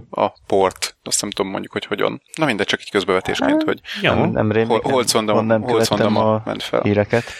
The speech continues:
Speaker 3: Na, egy hónap múlva
Speaker 1: Oké.
Speaker 3: akkor
Speaker 1: Igen.
Speaker 3: megnézzük, hogy mi körözött körülötte.
Speaker 1: <laughs> Kap egy saját Holdat. Na,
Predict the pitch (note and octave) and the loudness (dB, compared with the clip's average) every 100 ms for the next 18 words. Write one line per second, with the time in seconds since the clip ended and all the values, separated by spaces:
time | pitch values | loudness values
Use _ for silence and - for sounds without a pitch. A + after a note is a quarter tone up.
0 | - - - C3 A#2+ - G2+ G2 - F#2+ | -16 -18 -8 -2 -2 0 0 0 0 0
1 | G2 - - A2 B2+ - - G#2+ A#2 G#2 | 0 0 -2 -2 -10 -18 -4 -2 0 0
2 | G2+ G#2 G#2 G2+ G#2+ G#2 G#2 - G#2+ G#2+ | 0 0 0 2 2 2 0 0 0 2
3 | G2+ - A2+ - - - - - - - | 0 0 0 0 0 0 0 0 -2 -4
4 | - - - - - - - - - - | -4 -4 -8 -14 -14 -10 -8 -8 -8 -6
5 | - G#2 A2 G2 - G2+ G2 - _ A2+ | -2 0 2 0 -2 -6 -6 -10 _ -2
6 | C#3 | 2